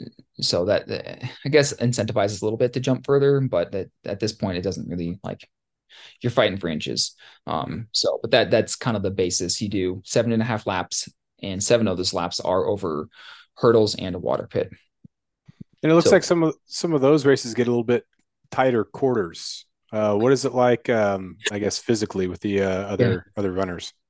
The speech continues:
Speaker 1: Yeah. Um, I mean, every race, depend-, depending on, like, a lot of championship races are, are quite, uh, bunched up because everyone's trying to run for a place, not necessarily a time.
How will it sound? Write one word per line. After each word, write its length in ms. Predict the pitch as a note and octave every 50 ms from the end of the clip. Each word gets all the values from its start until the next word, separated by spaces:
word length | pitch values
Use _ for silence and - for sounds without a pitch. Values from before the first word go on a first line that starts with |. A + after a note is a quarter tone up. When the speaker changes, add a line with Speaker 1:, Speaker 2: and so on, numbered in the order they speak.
| _ _ _ _ _ _ _ _ -
Speaker 1:
Yeah. 320 | E3 E3+ D#3+ A#2+ F#2 D#2
Um, 440 | - - C3 C3 B2 A#2+ A2 G#2+ G#2+
I 80 | - C#3
mean, 160 | D#3+ D#3+ E3
every 240 | E3+ E3 D#3 C3 A#2+
race, 520 | A#2+ A2+ A2 A2 A2+ - - - - - _ _ _ _ _ -
depend-, 340 | A#2 - C3+ A#2+ A2 B2
depending 320 | C3 C#3 C#3+ E3 D#3+ D#3+ C#3+
on, 220 | C3+ B2+ A#2 G#2+
like, 180 | G2 F#2+ F#2 -
a 120 | D#2 E2+
lot 180 | B2+ C#3+ D3+ D3
of 80 | C3+
championship 480 | - C#3+ A#2+ A2+ A2+ G#2+ A2 - - -
races 340 | F#2+ F2 F#2 - G2 F#2+ G2
are, 180 | - F#2+ F#2
are 280 | - - F2+ F2 F2 F2 -
quite, 340 | - - A#2 G#2 G2+ F2+ - _ _ _ _ _ - - - _ _
uh, 360 | - - E2 E2 D#2 D2+ C#2 -
bunched 420 | G#2+ - A#2+ G#2 G2 - - -
up 220 | F2+ F2+ - - _ _
because 220 | - G#2+ G2+ G2+ G#2
everyone's 340 | G2 G#2+ G2+ G#2 G2+ G2 -
trying 160 | - A2+ G2+
to 80 | F#2+
run 300 | F2+ F#2 G#2 G2+ F#2+ G2
for 160 | G2 - F#2+ D#2
a 80 | E2
place, 340 | - - D3 F#3 F#3+ - -
not 160 | D3 A#2 G2
necessarily 360 | E2 G#2+ - - F2 F2+ F#2
a 40 | E2+
time. 460 | E2+ - B2+ G2 G2 G2+ A#2 C#3 C#3+